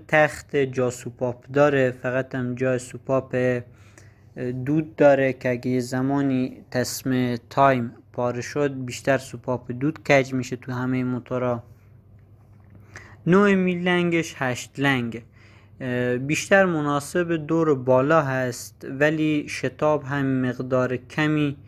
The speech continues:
داره، ولی بیشتر به درد دور بالا می‌خوره. اه، بلوک این ماشین بلوک چودنه و، اه، جنسش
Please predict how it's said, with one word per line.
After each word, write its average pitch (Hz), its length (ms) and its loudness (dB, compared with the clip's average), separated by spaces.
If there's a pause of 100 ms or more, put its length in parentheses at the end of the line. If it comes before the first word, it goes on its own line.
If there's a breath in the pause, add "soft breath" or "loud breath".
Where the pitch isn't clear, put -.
(300 soft breath)
داره، 120 300 2 (100)
ولی 165 360 2
بیشتر 147 760 0
به 135 140 -2
درد 143 320 2
دور 139 340 0
بالا 123 360 0
می‌خوره. 131 600 -2 (1040 soft breath)
اه، 135 180 2
بلوک 196 540 0
این 190 240 2
ماشین 175 640 0
بلوک 151 460 -4
چودنه 123 640 -2 (1400 soft breath)
و، 135 100 4
اه، 156 600 4 (280)
جنسش 180 760 -2